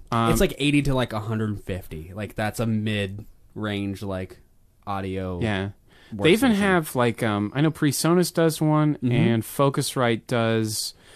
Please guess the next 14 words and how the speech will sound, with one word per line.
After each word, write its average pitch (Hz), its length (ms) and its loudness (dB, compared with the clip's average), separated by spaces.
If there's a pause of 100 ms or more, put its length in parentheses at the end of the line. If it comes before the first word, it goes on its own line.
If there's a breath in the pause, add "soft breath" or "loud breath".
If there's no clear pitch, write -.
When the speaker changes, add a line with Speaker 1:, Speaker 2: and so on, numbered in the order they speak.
(180 loud breath)
Speaker 1:
The, 151 200 -4
you 147 120 0
can 151 160 4
buy, 131 280 4
like, 127 180 2
a 113 60 0
pack. - 580 -6 (360 soft breath)
Speaker 2:
Reaper. 160 520 2
Have 135 100 0
you 160 80 4
ever 160 80 2
heard 160 140 2
of 110 60 0
Reaper? 143 360 -2